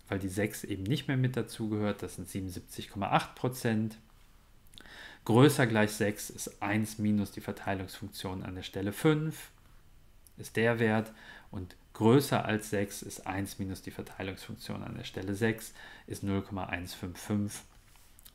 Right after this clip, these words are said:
Und gleich sechs ist dieser Wert. Und so kann man damit rumrechnen. Man muss also ein bisschen aufpassen, wo das Gleichheitszeichen ist oder nicht ist, dass man die richtigen,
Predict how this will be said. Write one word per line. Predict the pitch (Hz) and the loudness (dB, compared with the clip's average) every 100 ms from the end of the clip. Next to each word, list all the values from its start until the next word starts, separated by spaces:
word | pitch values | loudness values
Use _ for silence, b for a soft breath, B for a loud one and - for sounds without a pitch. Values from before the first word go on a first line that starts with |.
| B B B | B B B
Und | 92 95 - | -14 -12 -6
gleich | 104 104 98 | 0 2 0
sechs | - 90 87 - - - | -2 -6 -8 -12 -16 -16
ist | - - | -14 -10
dieser | 92 85 - | -8 -8 -10
Wert. | - - B B B B | -16 -18 B B B B
Und | 117 | 2
so | 104 120 123 | 8 8 8
kann | 117 | 6
man | 107 101 | 6 6
damit | 95 95 - | 2 -2 -4
rumrechnen. | 90 90 92 - - B B - | -8 -8 -10 -14 -18 B B 0
Man | 101 | 8
muss | 143 - | 8 10
also | 120 113 | 8 8
ein | 107 | 6
bisschen | - - | 4 0
aufpassen, | - 175 196 - 160 - 151 143 B B - | 4 6 6 4 4 4 -2 -2 B B 0
wo | 107 117 131 131 - | 6 10 10 6 0
das | 98 - | -6 2
Gleichheitszeichen | 107 135 - 139 - - 107 104 104 104 | 4 4 4 -2 -2 -2 0 0 -2 0
ist | 117 107 - - | 2 2 -2 -8
oder | 92 87 | -6 0
nicht | 143 196 - | 2 2 0
ist, | 143 131 - | -2 -2 -6
dass | - | -4
man | 98 | -2
die | 98 | 2
richtigen, | 120 - 123 110 104 | 0 0 0 2 2